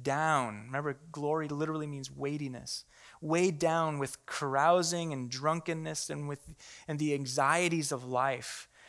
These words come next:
And that day will close on you suddenly like a trap. You have to walk in the light.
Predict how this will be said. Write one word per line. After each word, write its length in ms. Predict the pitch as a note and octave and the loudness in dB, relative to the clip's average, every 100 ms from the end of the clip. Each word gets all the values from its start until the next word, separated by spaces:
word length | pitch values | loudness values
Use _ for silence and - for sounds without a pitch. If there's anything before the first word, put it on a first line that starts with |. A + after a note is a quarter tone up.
| - - | -20 -8
And 200 | C#3 C3+ | -4 2
that 320 | D3+ D#3 D3+ | 2 2 -2
day 240 | D3+ D#3 | 0 0
will 160 | C#3 C3+ | 0 -2
close 580 | - - D#3+ F3 F3+ E3+ | -4 -4 0 0 0 -2
on 220 | C#3 C3+ | -4 -4
you 100 | C3 | -2
suddenly 800 | - - D#3+ D#3 C#3 C3+ C3+ B2 _ _ _ | 2 2 2 0 -4 -8 -12 -18 _ _ _
like 200 | D#3+ D3 | -12 -12
a 40 | C#3+ | -8
trap. 520 | - - D#3 - - - _ _ _ _ _ _ _ _ _ _ _ _ | -6 -2 -4 -4 -14 -20 _ _ _ _ _ _ _ _ _ _ _ _
You 1040 | _ _ _ _ _ _ _ _ _ _ | _ _ _ _ _ _ _ _ _ _
have 60 | - | -18
to 80 | C3 | -8
walk 340 | C3+ C#3 - | -4 -4 -6
in 80 | C#3+ | -10
the 80 | C#3+ | -8
light. 480 | C#3+ D3+ - - | -4 -4 -4 -8